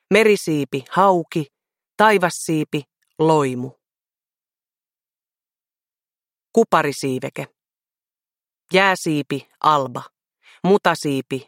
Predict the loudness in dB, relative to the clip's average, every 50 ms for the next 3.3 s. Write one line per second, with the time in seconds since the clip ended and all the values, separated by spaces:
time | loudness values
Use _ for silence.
0 | _ _ 0 2 2 4 2 0 -4 -10 -12 -12 -12 -12 -12 -12 _ _ _ _
1 | _ _ _ _ -2 2 4 4 4 4 2 -2 -2 -2 -2 -2 -2 -6 -6 -6
2 | _ _ _ _ 0 2 2 2 2 0 -2 -4 -8 -6 -4 -4 -2 0 0 -2
3 | -2 -2 -4 -4 -4 -6